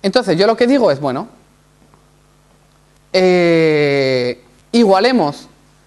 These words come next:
la media del activo a la media de este proceso y la varianza del activo a la varianza de este proceso. O sea, la media del activo hemos dicho que era mu y la varianza era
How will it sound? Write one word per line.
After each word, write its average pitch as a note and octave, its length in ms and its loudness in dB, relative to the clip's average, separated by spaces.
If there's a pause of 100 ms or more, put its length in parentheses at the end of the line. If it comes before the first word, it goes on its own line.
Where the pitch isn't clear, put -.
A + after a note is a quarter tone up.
(320)
la E3 200 2
media G3+ 460 0 (240)
del G3+ 200 0
activo C4+ 500 0 (1600)
a F3+ 100 -2
la D3+ 120 0
media G3+ 320 0
de D#3+ 80 0
este G#3+ 180 -2
proceso C4 600 -2 (420)
y G#3+ 100 -2
la F#3 100 2
varianza F#3 420 -2
del D3+ 140 0
activo B3 600 -2
a D#3 80 -2
la C#3 100 0
varianza D3+ 440 -4
de C#3 180 -2
este B2 240 -6
proceso. C3 340 -8
O - 20 -18
sea, D3+ 100 0
la C3+ 100 0
media G3+ 260 0
del G3+ 120 0
activo F#3+ 460 -2 (340)
hemos E3+ 220 -2
dicho F3 240 -4
que - 80 -2
era D3 120 0
mu B3 240 0 (560)
y D#3 80 -2
la C#3 120 0
varianza D3 500 0
era C3 280 -4